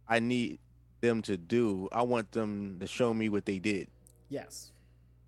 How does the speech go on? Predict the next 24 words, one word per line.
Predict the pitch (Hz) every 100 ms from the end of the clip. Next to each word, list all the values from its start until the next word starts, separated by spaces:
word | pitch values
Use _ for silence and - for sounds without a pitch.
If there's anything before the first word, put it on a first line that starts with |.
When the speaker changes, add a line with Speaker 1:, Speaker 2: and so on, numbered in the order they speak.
| - - - - - -
Speaker 2:
Yes. | 131 104 101
Speaker 1:
You |
know? | 98 101 107 - - - -
'Cause | 113 107
that, | 113 98
that, | 123 - - - - - -
then | 113
I'm |
like, | 107 143
"Oh, | 156 117
shit, | - 165 120
now, | 120 123
n-, | 101 110 - - - - - - -
I'm | 131
inspired | 120 143 135 117
now." | 107 92 - - -
Speaker 2:
Yeah. | 131 98 - - - - 135
Mm-hmm. | 123 139
Speaker 1:
Right? | 127 117
Because | 113 - 117
we, | 110 120 87 - - - - - - - - - -
if | 113 -
you're | 156
always, | 151 160 156 151 147 139 131 -